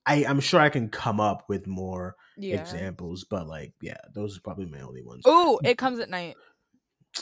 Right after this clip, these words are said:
Speaker 1: Man, don't even.
Speaker 2: I love that movie. I fucking love that
Speaker 1: <laughs>
Speaker 2: movie. I love it.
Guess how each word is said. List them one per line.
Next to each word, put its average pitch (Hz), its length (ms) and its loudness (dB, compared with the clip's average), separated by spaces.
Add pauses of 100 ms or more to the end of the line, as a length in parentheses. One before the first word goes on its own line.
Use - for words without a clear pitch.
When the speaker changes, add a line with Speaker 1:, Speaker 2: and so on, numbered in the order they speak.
Speaker 1:
Man, 101 240 -6
don't 104 160 -8
even. 78 460 -12 (760)
Speaker 2:
I 233 100 12
love 247 280 10
that 202 140 6
movie. 165 340 -8
I 180 100 2
fucking 202 340 2
love 185 180 2
that 165 100 -4
Speaker 1:
<laughs> - 40 -6
Speaker 2:
movie. 151 280 -12 (360)
I 196 100 6
love 254 200 12
it. 160 140 0